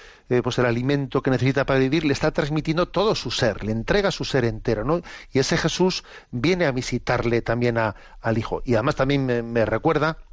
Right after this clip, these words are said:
me recuerda, pues, como cuando María, ¿no?, eh, visita a su prima Isabel,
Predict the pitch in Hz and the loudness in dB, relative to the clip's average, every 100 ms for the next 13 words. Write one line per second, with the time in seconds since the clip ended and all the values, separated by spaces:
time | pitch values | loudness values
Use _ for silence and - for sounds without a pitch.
0 | - _ _ - - - - 107 107 107 | -20 _ _ -20 -20 -18 -10 -6 -4 -2
1 | 131 131 147 123 - - - - - - | 0 2 0 -4 -6 -12 -20 -20 -20 -4
2 | 131 135 131 139 127 123 123 117 113 143 | 0 0 2 0 0 0 0 2 2 2
3 | 127 113 170 - - - _ - 117 120 | 2 2 0 -4 -14 -20 _ -6 0 4
4 | 120 117 113 110 107 110 117 127 117 - | 4 2 0 -2 -4 -6 -8 -12 -18 -10
5 | 127 127 120 156 - 95 - - - 120 | -2 0 2 0 0 -2 -4 -14 -6 -4
6 | 107 - 123 135 135 139 - 139 156 175 | -4 -2 0 2 2 2 2 2 2 0